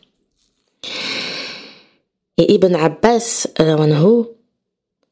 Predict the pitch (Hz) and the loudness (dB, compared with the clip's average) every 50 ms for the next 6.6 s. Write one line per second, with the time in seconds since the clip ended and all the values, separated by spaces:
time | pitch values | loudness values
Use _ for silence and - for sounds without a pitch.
0 | _ _ - _ _ - 160 156 160 196 202 - 202 196 - - - 165 147 156 | _ _ -20 _ _ 0 0 2 2 0 0 2 0 0 0 0 0 0 0 -2
1 | 156 - _ _ _ _ _ _ _ _ _ _ _ _ _ - - 170 156 151 | -6 -14 _ _ _ _ _ _ _ _ _ _ _ _ _ 0 0 2 2 0
2 | 139 135 - - 220 214 214 208 196 - - - 180 175 175 175 160 160 165 - | -2 -2 0 0 2 2 2 2 0 -2 -2 0 0 2 2 2 2 2 0 2
3 | 165 151 160 170 165 156 170 185 175 160 147 147 - - - - - - _ _ | 2 2 2 2 2 2 2 2 2 2 0 -2 -6 -12 -20 -20 -20 -20 _ _
4 | _ - 170 170 160 180 202 202 196 - 175 165 165 165 165 - - 160 - - | _ -2 0 0 2 2 2 0 0 0 2 2 4 2 2 0 -2 -2 -2 -2
5 | - - - 233 233 - 220 185 180 - 208 175 170 165 160 160 151 156 196 190 | -4 0 0 0 0 0 -2 0 2 2 2 2 4 4 4 2 2 2 0 0
6 | - - 175 151 151 147 - 208 233 247 240 | 0 0 2 0 2 2 2 2 2 2 0